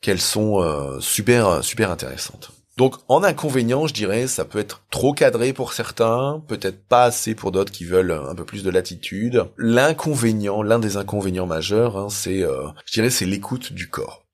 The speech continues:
Si vous voulez vous lever plus tôt, forcément, hein, il va falloir être à l'écoute de votre corps, à l'écoute de votre, euh, je dirais, de, de votre fatigue. Et même si, comme moi, vous, euh, pour augmenter, enfin, pour monter, euh, monter votre réveil,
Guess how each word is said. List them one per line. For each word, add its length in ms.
Si 200
vous 140
voulez 180
vous 140
lever 160
plus 180
tôt, 240
forcément, 840
hein, 100
il 120
va 100
falloir 440
être 200
à 60
l'écoute 340
de 80
votre 300
corps, 400
à 60
l'écoute 240
de 100
votre, 340
euh, 320
je 60
dirais, 180
de, 180
de 80
votre 140
fatigue. 600
Et 200
même 240
si, 480
comme 220
moi, 300
vous, 360
euh, 180
pour 400
augmenter, 560
enfin, 160
pour 340
monter, 480
euh, 360
monter 320
votre 180
réveil, 540